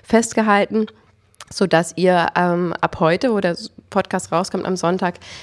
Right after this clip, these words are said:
auf unserer Instagram-Seite findet ihr diese Story-Highlights. Also auf unserer Seite direkt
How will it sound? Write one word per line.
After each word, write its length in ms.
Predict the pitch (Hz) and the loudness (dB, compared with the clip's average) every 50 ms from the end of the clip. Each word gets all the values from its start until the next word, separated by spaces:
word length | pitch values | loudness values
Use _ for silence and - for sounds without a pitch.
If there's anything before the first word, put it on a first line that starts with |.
| - - | -8 -2
auf 160 | - 170 175 - | 0 0 2 2
unserer 260 | 156 180 180 165 - | 0 2 2 2 2
Instagram-Seite 800 | 240 262 - - 202 190 180 175 180 156 156 175 180 - 196 | 2 2 2 2 2 2 2 2 4 4 4 2 2 0 -2
findet 240 | - - 196 190 - | -2 0 -2 -2 -2
ihr 80 | - 180 | -2 -4
diese 280 | 165 175 170 170 165 170 | -4 -2 -2 -2 -2 -4
Story-Highlights. 640 | - - - 185 208 240 226 185 175 156 156 151 160 | -4 0 2 4 4 4 4 4 2 0 0 0 0
Also 100 | 160 170 | 0 0
auf 160 | - - - | 0 0 0
unserer 160 | 196 196 185 | 0 0 0
Seite 300 | 170 180 175 202 - - | 2 2 2 2 0 -4
direkt 420 | 175 175 - 233 294 - - - | -6 -2 2 2 2 2 0 -10